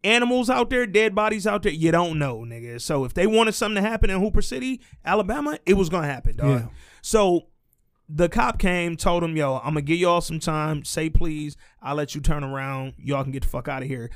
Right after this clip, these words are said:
Speaker 1: But you got till this time."
Speaker 2: Seven minutes, really.
Speaker 1: Seven minutes to get across this county line. They get in the car.
Speaker 2: Can't
Speaker 1: Tick trying not to speed.
Speaker 2: can't speed.
Speaker 1: Can't speed 'cause I speed, he pulled me right over.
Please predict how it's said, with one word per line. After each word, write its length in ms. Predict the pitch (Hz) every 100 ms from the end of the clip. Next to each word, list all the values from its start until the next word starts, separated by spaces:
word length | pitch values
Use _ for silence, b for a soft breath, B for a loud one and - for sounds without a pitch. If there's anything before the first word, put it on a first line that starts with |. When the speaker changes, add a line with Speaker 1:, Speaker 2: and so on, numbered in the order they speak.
| b -
Speaker 1:
But 160 | -
you 100 | 185
got 220 | 165 156
till 160 | - 165
this 240 | 151 165
time." 440 | - 180 131 101 - _ _ -
Speaker 2:
Seven 380 | - 139 139
minutes, 320 | 139 151 107 123
really. 100 | 123
Speaker 1:
Seven 360 | 214 202 208
minutes 420 | 202 151 - -
to 140 | - 160
get 160 | 170
across 320 | 170 190 160 -
this 140 | 143
county 280 | 190 160 151
line. 380 | 147 143 95 - _ _ _
They 200 | - 156
get 120 | 175
in 80 | 214
the 80 | 185
car. 460 | 151 170 131 143 - - _ -
Speaker 2:
Can't 80 | -
Speaker 1:
Tick 160 | 233 196
trying 280 | 202 247 247
not 160 | 196
to 80 | 180
speed. 320 | - 285 262
Speaker 2:
can't 160 | 165 160
speed. 400 | - 214 196 156
Speaker 1:
Can't 260 | 233 269 240
speed 380 | - 320 277 170
'cause 100 | 156
I 80 |
speed, 320 | 160 - 294 269
he 80 |
pulled 240 | 190 214 196
me 120 | 180
right 180 | 175 175
over. 260 | 196 110